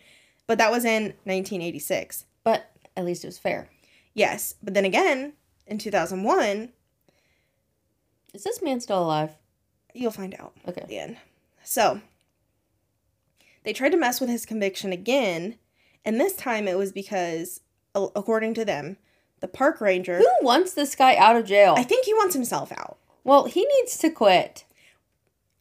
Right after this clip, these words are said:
Speaker 1: He said the park ranger who found Robin's body was allegedly hypnotized by investigators.
Speaker 2: Oh, yeah.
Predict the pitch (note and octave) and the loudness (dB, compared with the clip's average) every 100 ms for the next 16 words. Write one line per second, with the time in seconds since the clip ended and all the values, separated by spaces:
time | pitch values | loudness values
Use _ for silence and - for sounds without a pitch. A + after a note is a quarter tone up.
0 | _ _ _ - B3 - _ _ _ D4+ | _ _ _ -18 -18 -20 _ _ _ 0
1 | D4 D4 A#3+ A#3 - C4+ E4+ D4+ C#4+ C#4+ | 2 2 2 -2 2 2 4 4 4 4
2 | C4+ A#3+ A#3 A3+ G#3 G3+ F#3+ F#3+ F#3 G#3+ | 0 0 -4 -4 -2 -4 -4 -4 -4 -4
3 | A3 - G3+ F#3+ - G#3+ - _ _ - | -8 -6 -4 -4 -8 -14 -16 _ _ -6
4 | G#3+ - G3+ A3 A#3+ C4 A3+ G#3+ G#3 A#3 | -4 -4 -2 -2 -2 -4 -6 -6 -6 -8
5 | - G#3 G#3+ F3 F3 F3+ - F#3 F3 F3+ | -6 -6 -2 -2 -2 -4 -4 -2 -2 -4
6 | F#3 F#3+ - G2 B2+ D2+ - - G#3 F#3+ | -4 -4 -6 -10 -10 -10 -12 -6 0 2
7 | D#3+ D#3+ D#3+ D3+ - | 2 -2 -4 -4 -8